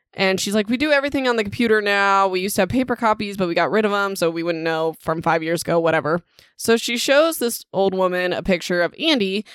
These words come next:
and the woman says, "Yes, Andy stayed here a few weeks ago." And Pip and Ravi are, like, trying to correct her, and they're like, "You mean five years ago?" And the woman's assistant, she's like, "No, a few weeks ago." And the woman's grandson comes down and tells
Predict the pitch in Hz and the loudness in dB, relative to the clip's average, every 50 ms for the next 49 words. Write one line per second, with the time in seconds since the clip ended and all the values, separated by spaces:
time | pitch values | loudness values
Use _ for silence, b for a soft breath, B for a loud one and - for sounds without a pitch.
0 | B B B - 190 202 220 226 233 233 - 214 190 185 190 214 220 214 214 220 | B B B 0 2 2 2 2 0 0 2 2 2 2 4 4 4 4 2 0
1 | - 156 220 226 233 226 - - 175 180 180 190 180 180 175 - - 165 156 151 | -4 -4 -2 -2 -4 -4 -4 -4 -4 -2 0 0 0 -2 -2 -4 -4 -6 -2 0
2 | 165 196 196 - - 180 175 160 135 113 80 - 175 - 226 240 220 196 165 175 | 0 0 0 0 0 0 2 2 2 0 -2 -2 -2 0 0 0 0 0 0 2
3 | 180 185 190 170 175 170 170 165 160 151 139 143 143 - - 190 185 180 170 - | 4 4 4 4 2 0 0 0 0 0 -2 -4 -4 -2 -2 0 0 0 0 0
4 | 180 175 175 - 170 160 170 170 160 165 160 156 156 151 170 202 208 214 202 190 | 0 0 0 0 -2 -4 -4 -4 -4 -4 -4 -4 -4 -4 -2 -2 -2 -2 -2 -4
5 | - - 190 190 185 180 170 180 202 220 214 180 170 160 156 127 110 110 123 170 | 0 2 4 4 4 2 0 0 0 0 0 0 0 0 0 0 0 -2 -2 -2
6 | 175 190 202 214 202 185 - - - 170 - - - 247 262 - - 185 170 165 | -2 -2 -2 -2 -2 -4 -6 -10 -14 -14 -6 -2 0 0 0 0 0 0 0 0
7 | 151 - - 175 165 175 165 165 165 180 214 233 220 175 147 - - - 185 180 | -2 -6 -6 -4 -4 -4 -4 -4 -4 0 2 4 4 2 2 -2 -4 -8 -8 -4
8 | 185 254 294 - - 170 160 151 110 78 - b b b b b b b b b | -2 -2 -2 -2 -2 -2 -2 -2 -2 -2 -6 b b b b b b b b b
9 | 196 202 208 214 214 208 208 208 202 202 202 240 302 330 285 - - 196 202 208 | 0 2 2 4 4 4 4 4 4 4 4 2 2 2 -2 -4 -2 -2 0 0
10 | 208 208 - 214 196 196 190 190 196 190 - 196 190 185 175 202 - 180 175 175 | -2 -2 0 2 2 2 0 -2 -4 -4 -4 -2 -2 -2 -2 -2 -2 0 0 2
11 | 170 165 165 156 110 143 180 180 185 180 175 180 175 170 - | 0 0 -2 -2 -2 -4 -2 0 2 2 2 2 0 -2 -4